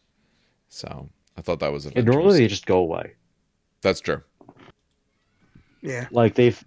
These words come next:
Speaker 2: fa-, like, they've released and phased out three or four different, like, pipe kits since seventh edition, I wanna say.
Speaker 1: Hmm.
Speaker 3: I think they have too. I'm thinking, yeah.
Speaker 2: I went to order a set of pipes last week,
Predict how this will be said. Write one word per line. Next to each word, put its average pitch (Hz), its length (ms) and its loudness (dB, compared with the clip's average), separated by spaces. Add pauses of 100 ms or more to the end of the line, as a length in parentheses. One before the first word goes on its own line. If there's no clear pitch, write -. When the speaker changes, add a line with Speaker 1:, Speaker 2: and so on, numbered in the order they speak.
Speaker 2:
fa-, 151 460 4
like, 135 180 4
they've 131 240 4
released 127 480 0
and 107 160 -6
phased 110 420 -4
out 104 320 0
three 98 360 -8
or 98 80 -4
four 104 180 -4
different, 95 200 -8
like, 87 220 -14
pipe 92 320 -12
kits - 460 -16 (680)
since - 520 -6 (320)
seventh 90 440 -6
edition, 85 300 -10
I 80 40 -12
wanna 78 220 -14
say. - 260 -20 (220)
Speaker 1:
Hmm. 90 260 -8 (520)
Speaker 3:
I 156 40 -14
think - 220 -18
they 226 80 -8
have 202 180 -10 (120)
too. 139 120 -10
I'm 135 160 -10
thinking, 165 580 -10
yeah. 127 260 -2
Speaker 2:
I 127 160 6
went 175 260 6
to 175 60 6
order 139 340 6
a 117 60 8
set 139 220 2
of 120 100 0
pipes - 560 -2
last 110 320 0
week, 104 300 -4